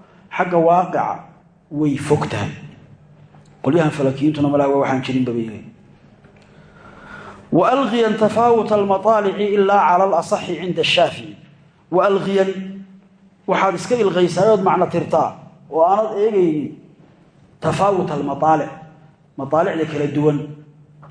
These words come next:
soo bixida dayax, kala duwanaanshaha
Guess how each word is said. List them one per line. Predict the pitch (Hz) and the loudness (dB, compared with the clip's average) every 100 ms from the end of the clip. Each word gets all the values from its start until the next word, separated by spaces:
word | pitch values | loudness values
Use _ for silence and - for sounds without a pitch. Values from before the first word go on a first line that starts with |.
| - | -20
soo | - 139 | -10 -6
bixida | 139 165 175 | -4 0 0
dayax, | 160 180 147 - - - - - - - - - - | 2 2 2 -2 -10 -16 -16 -18 -18 -20 -20 -20 -6
kala | 151 151 | -2 0
duwanaanshaha | 151 156 156 156 160 190 | 2 2 2 0 0 0